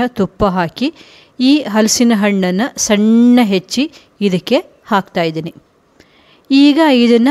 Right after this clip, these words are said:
ಒಂದು ಎರಡು ನಿಮಿಷ ಬಾಡಿಸ್ಬೇಕು. ಇದನ್ನ ಬಾಡಿಸಿದ ಮೇಲೆ ಇದಕ್ಕೆ ಒಂದು ಗ್ಲಾಸ್ ಆಗುವಷ್ಟು ಹಾಲನ್ನ ಹಾಕ್ತಾ ಇದ್ದೀನಿ. ಹಾಗೆ ಮಿಕ್ಸಿ ಜಾರಿಗೆ ಒಂದು ಅರ್ಧ ಬೌಲ್ ಆಗುವಷ್ಟು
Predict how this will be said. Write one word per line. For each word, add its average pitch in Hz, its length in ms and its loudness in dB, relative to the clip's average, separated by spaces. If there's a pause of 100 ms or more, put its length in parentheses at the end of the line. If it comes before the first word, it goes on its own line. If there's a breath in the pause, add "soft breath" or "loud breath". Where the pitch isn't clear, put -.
ಒಂದು 247 340 2
ಎರಡು 233 500 2
ನಿಮಿಷ 226 380 -2
ಬಾಡಿಸ್ಬೇಕು. 180 800 -4 (580 loud breath)
ಇದನ್ನ 277 420 2 (120)
ಬಾಡಿಸಿದ 220 600 0
ಮೇಲೆ 214 520 2 (380 soft breath)
ಇದಕ್ಕೆ 226 600 -2 (320 soft breath)
ಒಂದು 269 440 2
ಗ್ಲಾಸ್ 220 420 0
ಆಗುವಷ್ಟು 202 720 0 (260 soft breath)
ಹಾಲನ್ನ 233 580 0 (260)
ಹಾಕ್ತಾ 226 360 -2
ಇದ್ದೀನಿ. 151 320 -6 (920 soft breath)
ಹಾಗೆ 285 440 0
ಮಿಕ್ಸಿ 233 440 0
ಜಾರಿಗೆ 226 480 0
ಒಂದು 240 280 2
ಅರ್ಧ 202 540 -2
ಬೌಲ್ 220 340 2
ಆಗುವಷ್ಟು 202 760 0